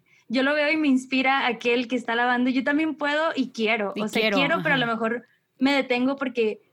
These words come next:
Speaker 1: no vayan a decir algo de mí, pero veo que todos los demás lo están haciendo, entonces empecé a experimentar mucha libertad de alabar a Dios y,
Speaker 2: Sí.
Speaker 1: y es otro, es como, es otro, otro escaloncito, ¿no?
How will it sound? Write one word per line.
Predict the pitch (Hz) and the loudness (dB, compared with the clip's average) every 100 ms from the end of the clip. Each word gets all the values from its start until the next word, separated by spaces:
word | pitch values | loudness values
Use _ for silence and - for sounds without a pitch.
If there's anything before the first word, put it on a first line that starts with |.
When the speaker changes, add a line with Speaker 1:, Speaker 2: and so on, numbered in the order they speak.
| _ _ _ | _ _ _
Speaker 1:
no | 240 233 | -6 -2
vayan | 240 254 | 0 2
a | 262 | 2
decir | 233 240 | 0 0
algo | 233 | 0
de | 254 233 | 0 0
mí, | 254 269 | -2 0
pero | 240 226 | 2 2
veo | 226 | 2
que | 226 | 0
todos | 269 277 | -2 -2
los | 277 | -2
demás | 233 233 | -4 -6
lo | 262 | -8
están | 269 | -6
haciendo, | 262 269 262 262 | -8 -6 -6 -4
entonces | 262 240 226 247 233 _ _ _ _ _ _ _ _ _ _ _ | -6 -8 -10 -10 -12 _ _ _ _ _ _ _ _ _ _ _
empecé | 247 247 233 | -4 -4 -6
a | 226 | -8
experimentar | - 269 277 247 226 | -6 -2 0 2 2
mucha | 247 269 262 269 | 4 4 4 0
libertad | 262 226 - 214 220 208 - _ _ _ | 2 0 0 -2 -2 -4 -16 _ _ _
de | 220 226 220 | 0 0 2
alabar | 208 214 208 208 | 0 0 0 0
a | 220 | 0
Dios | 247 233 233 - - _ _ _ - | 0 0 -2 -10 -20 _ _ _ -6
y, | 226 | -2
Speaker 2:
Sí. | 185 196 - _ _ _ _ _ _ _ | -2 -4 -10 _ _ _ _ _ _ _
Speaker 1:
y | 254 226 | 0 2
es | 226 | 2
otro, | 254 285 277 | 0 0 0
es | 240 | -2
como, | - 311 269 | -2 -2 0
es | 233 220 220 | 0 0 -2
otro, | 220 233 233 | -4 -4 -4
otro | 220 220 | -6 -6
escaloncito, | 233 240 226 214 226 226 214 | -8 -4 -2 -2 -6 -8 -6
¿no? | 208 226 | -8 -10